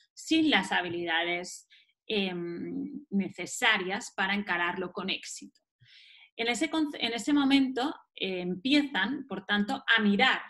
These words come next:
hacia atrás y a decir qué es lo que ocurre en la etapa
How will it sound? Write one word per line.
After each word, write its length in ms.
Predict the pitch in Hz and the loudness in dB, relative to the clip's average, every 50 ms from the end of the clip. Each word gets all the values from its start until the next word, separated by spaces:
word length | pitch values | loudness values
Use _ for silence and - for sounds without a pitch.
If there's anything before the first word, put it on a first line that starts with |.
| - _ _ _ - | -18 _ _ _ -4
hacia 280 | 208 202 208 220 202 | -4 -2 -2 -2 -2
atrás 380 | 196 202 254 254 226 220 208 240 | -2 0 0 0 0 0 0 0
y 60 | 226 | 0
a 60 | 196 | 0
decir 300 | 190 190 - 196 170 - - | 0 -2 -4 -6 -8 -4 0
qué 140 | 277 269 | 0 2
es 140 | 247 208 196 | 2 2 0
lo 160 | 220 214 208 | 0 -2 0
que 100 | - 208 | 0 0
ocurre 580 | 196 202 - 330 359 330 - - 156 - - _ _ _ - | -2 2 4 4 4 4 2 0 -4 -8 -10 _ _ _ -6
en 180 | 202 190 175 | -6 -4 -2
la 140 | 170 170 170 | -2 -4 -4
etapa 500 | 165 - 208 196 196 - - 165 160 - | -2 -2 -2 -2 -2 0 -2 -2 -2 -2